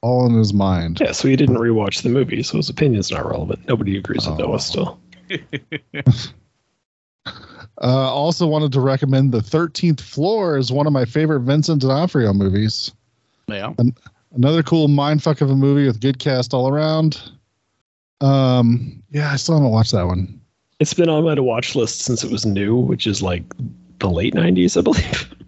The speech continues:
Speaker 2: <laughs>
Speaker 1: 'Cause it,
Speaker 2: And
Speaker 1: 'cause I think this one and Dark City both got overshadowed by The Matrix when it came out.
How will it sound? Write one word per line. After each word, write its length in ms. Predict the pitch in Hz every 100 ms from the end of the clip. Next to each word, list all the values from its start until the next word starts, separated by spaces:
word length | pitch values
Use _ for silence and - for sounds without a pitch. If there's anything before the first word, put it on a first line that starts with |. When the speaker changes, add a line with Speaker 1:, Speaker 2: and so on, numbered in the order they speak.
| _
Speaker 2:
<laughs> 300 | _ - -
Speaker 1:
'Cause 160 | 147 135
it, 240 | 135 - -
Speaker 2:
And 280 | - - -
Speaker 1:
'cause 160 | 151 147
I 100 | 160
think 220 | 190 151
this 340 | 127 156 -
one 280 | 165 156 151
and 240 | 127 117
Dark 280 | 110 120 123
City 360 | - - 131 120
both 300 | 101 113 107
got 200 | 120 110
overshadowed 800 | 113 107 104 - 110 104 98 92
by 120 | 98
The 100 | 90
Matrix 720 | 90 92 90 - - - -
when 100 | 101
it 100 | -
came 220 | - 101 90
out. 220 | 95